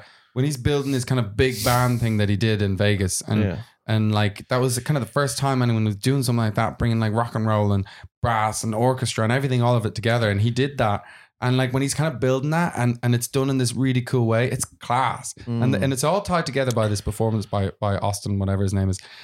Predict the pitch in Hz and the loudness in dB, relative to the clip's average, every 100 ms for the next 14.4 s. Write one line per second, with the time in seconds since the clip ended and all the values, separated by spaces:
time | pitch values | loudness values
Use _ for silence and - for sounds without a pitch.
0 | - - 117 113 127 - - - 127 123 | -12 -4 0 2 0 0 -2 0 2 2
1 | 113 98 87 - - 104 101 113 123 160 | 2 2 0 0 0 0 0 0 2 0
2 | 175 160 156 156 135 120 101 - 123 110 | 0 -2 0 -2 0 0 -2 -2 0 0
3 | - 98 101 101 170 - 131 135 113 107 | -2 -4 -4 -2 0 0 2 2 2 2
4 | 101 95 107 78 107 127 123 117 107 104 | 0 0 -2 -2 0 0 -2 -2 -2 -2
5 | 98 104 101 - _ _ _ _ _ 120 | -2 -2 -2 -4 _ _ _ _ _ -2
6 | 131 151 135 104 110 123 113 107 104 95 | 0 0 -2 0 0 2 2 2 0 0
7 | 104 101 107 123 113 101 104 110 113 113 | -2 -2 -4 -4 -2 -2 -2 0 2 2
8 | - 110 117 104 113 101 101 - - - | 2 2 2 2 2 0 -6 -16 -18 -6
9 | 131 131 131 127 127 139 165 127 120 101 | -2 0 0 2 2 0 0 0 0 -2
10 | 101 123 117 107 120 110 98 107 - - | 0 2 2 2 2 0 0 0 -2 -2
11 | 135 151 110 113 104 90 - - 107 98 | 0 0 0 2 2 0 -4 -10 -4 -4
12 | 87 117 113 110 104 101 - 113 98 135 | -2 0 2 2 2 0 0 -2 0 0
13 | 127 110 117 113 104 113 143 143 139 110 | 0 0 0 0 2 2 0 0 -2 -2
14 | - 117 98 | 0 0 0